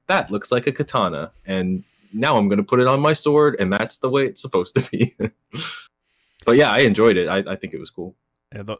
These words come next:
Speaker 2: the one mistake that I made for a large portion of the game was I was almost exclusively fusing weapons to other weapons,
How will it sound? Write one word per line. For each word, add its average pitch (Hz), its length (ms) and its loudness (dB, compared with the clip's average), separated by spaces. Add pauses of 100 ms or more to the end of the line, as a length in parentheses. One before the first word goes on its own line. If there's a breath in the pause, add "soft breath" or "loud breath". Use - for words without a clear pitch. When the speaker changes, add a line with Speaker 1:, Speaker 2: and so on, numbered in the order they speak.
Speaker 2:
the 127 80 -8
one 185 260 -2
mistake 143 500 -4
that 123 100 -2
I 117 80 0
made 113 240 -4
for 113 100 -8
a 101 80 -6
large 101 260 -8
portion 104 300 -10
of 95 60 -10
the 95 60 -12
game 98 240 -12
was 92 300 -14
I 110 140 -8
was 110 160 -6
almost 127 460 -6
exclusively 98 640 -10
fusing 101 600 -8
weapons 104 420 -10
to - 160 -14
other 95 220 -12
weapons, 123 640 -12